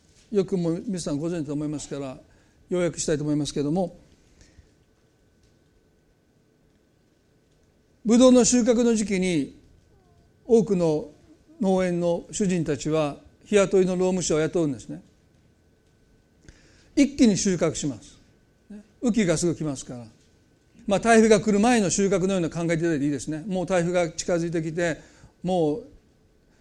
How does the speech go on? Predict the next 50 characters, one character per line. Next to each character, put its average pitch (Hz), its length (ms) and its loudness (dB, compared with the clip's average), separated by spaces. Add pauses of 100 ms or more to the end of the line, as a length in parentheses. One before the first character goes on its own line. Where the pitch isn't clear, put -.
(140)
収 190 200 -2
穫 165 300 -4
が 160 140 0
台 180 160 0
無 185 100 0
し 147 80 -6
に 175 60 -4
な 165 80 -2
る 165 80 -2
前 196 200 2
に、 196 140 2
も 180 120 0
う 240 60 2
一 - 100 -4
気 233 140 2
に 170 220 -2
収 196 200 -2
穫 165 400 -4
を - 40 -8
す - 200 -6
る 175 80 0
た 170 120 -2
め 160 120 0
に、 156 200 -2 (580)
日 208 100 0
雇 196 300 4
い 185 60 4
で 180 100 0
た 170 100 -4
く - 60 -10
さ 226 100 0
ん 202 40 -2
の 180 40 -2
人 165 120 -2
を - 20 2
雇 170 160 0
い 175 60 2
ま 160 100 -2
す - 100 -8
よ 139 60 -6
ね。 151 80 -6
だ 185 120 -2
か 170 80 -4
ら 175 40 0
市 185 160 0
場 233 100 6
に 214 80 2
行 202 100 -2
っ - 20 -20
て、 180 340 0